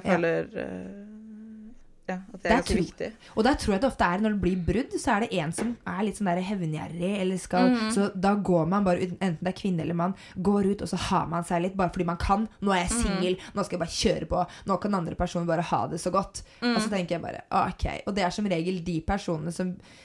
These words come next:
Speaker 2: som, som virkelig da blir sjalue når den andre partneren da til slutt finner seg en ny partner eventuelt, da.
Speaker 1: Mhm.
Speaker 2: Og så, og så har de,
Speaker 1: Virkelig.
Speaker 2: ja, så jeg tenker at det å bare,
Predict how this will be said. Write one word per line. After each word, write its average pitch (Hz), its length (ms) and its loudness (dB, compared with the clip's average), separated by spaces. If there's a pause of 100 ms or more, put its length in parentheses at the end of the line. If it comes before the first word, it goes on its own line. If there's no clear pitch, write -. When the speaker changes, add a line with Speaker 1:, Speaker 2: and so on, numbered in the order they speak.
(120)
Speaker 2:
som, 190 320 0
som 202 400 -2
virkelig 185 500 -2
da 170 140 0
blir 165 200 0
sjalue 170 520 0
når 170 160 0
den 175 100 -2
andre 160 220 -2
partneren 165 360 -4
da 160 100 0
til 165 120 -4
slutt 160 200 -6
finner 156 260 -4
seg - 140 -6
en 160 80 0
ny 151 100 -2
partner - 400 -6
eventuelt, 156 480 -6
da. 208 140 0 (160)
Speaker 1:
Mhm. 240 460 2 (240)
Speaker 2:
Og 202 120 2
så, - 180 -4 (320)
og 175 100 -2
så 180 160 0
har 156 140 2
de, 160 80 -2
Speaker 1:
Virkelig. 202 280 -4
Speaker 2:
ja, 185 220 0
så - 60 -12 (100)
jeg 214 40 -8
tenker 180 300 -4
at 165 80 -4
det 196 140 -4
å 196 160 0
bare, 202 400 2